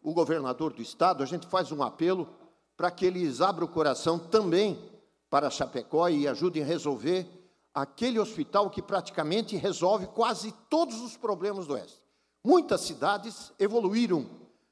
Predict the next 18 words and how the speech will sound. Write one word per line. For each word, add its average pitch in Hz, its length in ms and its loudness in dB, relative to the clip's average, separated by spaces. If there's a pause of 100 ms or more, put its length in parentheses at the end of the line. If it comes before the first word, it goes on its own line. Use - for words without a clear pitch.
(160)
mas 156 600 -2
o 147 80 0
H 170 240 0
R 185 260 -2
O 127 180 2
em 127 80 -6
Chapecó 185 640 0
é 208 80 4
o 208 80 2
centro 220 460 -2
das 131 180 -2
atenções, 143 720 -6 (320)
pois 147 240 -4
atende 147 380 -2
praticamente 147 640 -6 (100)
todas 190 540 4 (320)
as 127 180 -4
especialidades 147 1040 -2